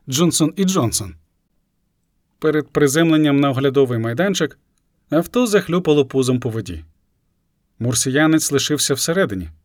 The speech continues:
Заякорився кігтями в обшивці при спробі витягнути його на прогулянку. Пориви вітру посилилися. Орест міцно тримав парасолю. Захар Ореста,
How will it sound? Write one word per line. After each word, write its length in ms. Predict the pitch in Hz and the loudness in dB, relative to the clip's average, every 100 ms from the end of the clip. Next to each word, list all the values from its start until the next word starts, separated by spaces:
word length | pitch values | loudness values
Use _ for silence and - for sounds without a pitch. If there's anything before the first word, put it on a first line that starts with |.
| _ _ _ _ _ | _ _ _ _ _
Заякорився 800 | 131 139 185 185 196 202 - 123 | -6 -2 -2 -2 -2 -2 -2 -4
кігтями 460 | 117 175 - 139 127 | -4 -6 -4 0 0
в 60 | 120 | -2
обшивці 500 | 120 - 214 - 185 | -4 -4 -4 -4 -6
при 280 | - 131 | -4 -2
спробі 340 | 127 - 180 160 | -2 -2 -2 0
витягнути 540 | 127 143 127 131 127 | 0 0 0 -2 -2
його 180 | 135 135 | 0 0
на 100 | 135 | -2
прогулянку. 600 | 160 160 143 98 90 87 - _ _ _ _ _ _ _ _ _ | -2 -2 -2 -4 -10 -16 -20 _ _ _ _ _ _ _ _ _
Пориви 380 | - 131 143 147 | -2 0 2 0
вітру 280 | 139 - 143 | -2 -2 -4
посилилися. 720 | 143 - 165 110 90 - 92 - _ _ _ _ _ _ _ | -2 -2 -2 -4 -6 -10 -12 -18 _ _ _ _ _ _ _
Орест 360 | 123 156 196 - | -4 -2 -2 0
міцно 440 | 160 165 - 190 | 0 0 0 -2
тримав 440 | 190 160 135 139 - | -2 0 0 -2 -2
парасолю. 480 | 165 175 127 101 98 _ _ _ _ - | -2 -2 -4 -6 -10 _ _ _ _ -8
Захар 500 | 117 131 - 139 120 | -4 -2 0 0 -2
Ореста, 500 | 151 180 196 - 180 | -2 -2 -2 0 -2